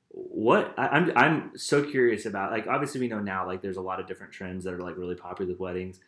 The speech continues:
What have, what has been, like, the biggest change in trends from when you started to where it's at now, especially in terms of, like, what are brides, and probably not so much grooms, but what are brides wanting that maybe you didn't see whenever you first started it, and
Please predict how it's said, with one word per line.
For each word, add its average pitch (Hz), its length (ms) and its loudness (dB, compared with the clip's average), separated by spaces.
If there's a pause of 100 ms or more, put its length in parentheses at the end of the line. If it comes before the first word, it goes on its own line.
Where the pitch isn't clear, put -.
(360)
What 139 180 4
have, 202 240 -2
what 120 300 2
has 190 160 4
been, 123 280 4
like, 98 360 -2 (400)
the 117 160 0
biggest 104 580 0
change 101 420 -4
in 90 120 -4
trends 90 400 -6
from 92 160 -6
when 92 100 -4
you 90 100 -4
started 87 400 -4
to 98 100 -4
where 90 160 -4
it's 90 160 -4
at 87 140 -2
now, 92 280 0
especially 175 420 6
in 107 80 0
terms 104 320 -2
of, 95 140 0
like, 92 160 0
what 95 360 0
are 90 380 -2 (480)
brides, 92 520 4
and 120 80 -8
probably 110 380 2
not 92 220 -2
so 98 120 -2
much 80 220 -6
grooms, 82 420 -10
but 90 100 -2
what 107 160 2
are 120 100 4
brides 104 400 2
wanting 101 560 0 (220)
that 104 140 2
maybe 107 200 4
you 101 140 0
didn't 101 260 0
see 98 520 -2 (180)
whenever 95 260 -2
you 90 140 -2
first 98 240 -6
started 101 280 -2
it, 90 140 0
and 92 220 -6